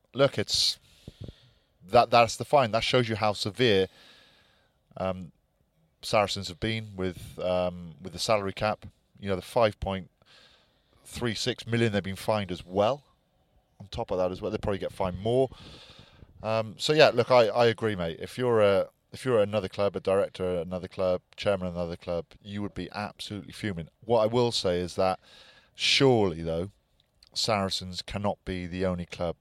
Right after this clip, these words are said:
that have gone over the salary cap. I find it very hard to believe that no other club has gone over the salary cap. Now, I know if you go over by a small amount, a certain amount, y-, you are fined. Um, but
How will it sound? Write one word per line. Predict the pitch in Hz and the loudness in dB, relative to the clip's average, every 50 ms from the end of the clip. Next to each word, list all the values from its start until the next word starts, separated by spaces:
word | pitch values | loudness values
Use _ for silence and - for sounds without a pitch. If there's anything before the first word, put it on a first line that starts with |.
| - | -10
that | - 82 80 82 | -10 -8 -8 -8
have | 85 82 - - | -10 -10 -10 -6
gone | - 87 85 | -4 -4 -4
over | 82 82 82 82 80 73 82 80 80 78 _ _ _ _ _ _ _ _ _ _ _ _ - 80 | -4 -4 -6 -6 -6 -6 -6 -8 -8 -8 _ _ _ _ _ _ _ _ _ _ _ _ -20 -12
the | - 82 82 82 80 80 80 80 - - | -10 -10 -8 -8 -10 -10 -10 -12 -14 -14
salary | - - - 92 85 80 78 80 78 | -12 -8 -6 -6 -6 -6 -8 -12 -14
cap. | - - 78 - - - - _ _ _ _ _ | -12 -12 -12 -12 -14 -18 -20 _ _ _ _ _
I | - 92 | -10 -10
find | - - - 110 104 98 92 | -8 -2 0 0 0 0 -4
it | 101 - - - - | -6 -10 -10 -4 4
very | 127 127 120 117 113 107 | 6 6 6 6 4 0
hard | 98 98 98 92 90 | 0 0 0 -2 -2
to | - 92 | -4 -8
believe | 82 87 87 82 80 80 80 _ _ - - - - - _ _ - | -10 -8 -8 -8 -8 -10 -14 _ _ -20 -20 -20 -20 -20 _ _ -2
that | 92 90 - | -2 -2 -2
no | 110 107 104 101 98 98 | -4 -2 0 2 4 4
other | 92 87 90 | 2 2 -2
club | - - 92 87 85 78 - - _ - - _ _ _ | -4 -2 0 0 0 -2 -6 -14 _ -20 -20 _ _ _
has | - 92 87 | -10 -10 -8
gone | - - 90 90 | -6 -4 -4 -4
over | 87 85 80 | -4 -4 -6
the | 85 | -8
salary | 80 - - 82 82 82 | -8 -6 -6 -6 -6 -8
cap. | - - 82 - | -8 -10 -10 -6
Now, | 95 92 | -2 -2
I | 95 98 | -2 0
know | 101 107 104 | 0 0 0
if | 98 - - | 0 0 -4
you | 92 | -4
go | - 95 95 | 2 4 4
over | 95 95 85 80 | 4 4 0 -2
by | - 87 87 87 | -4 -2 -2 0
a | 90 - - | -2 -2 -2
small | - - - 104 101 98 92 92 | -4 -4 -2 -2 -2 -2 0 -2
amount, | 90 90 90 87 87 85 - _ _ _ - _ _ | -2 -2 -2 -2 -4 -6 -10 _ _ _ -20 _ _
a | - | -10
certain | - - - 95 87 | -8 -4 -4 -4 -4
amount, | 87 92 92 95 92 - | -4 -8 -8 -10 -12 -14
y-, | 95 92 | -18 -16
you | 90 92 101 101 92 | -12 -6 -2 2 2
are | 95 90 87 | 4 2 2
fined. | - - - 101 87 82 85 92 104 107 - _ _ - - - - _ _ _ _ _ - | 0 0 -2 -2 -2 -2 -8 -12 -14 -16 -20 _ _ -20 -20 -20 -20 _ _ _ _ _ -8
Um, | 87 87 87 87 87 85 85 87 - - | -6 -4 -2 -2 -4 -6 -8 -14 -12 -4
but | - 90 90 85 78 | -2 0 0 0 -2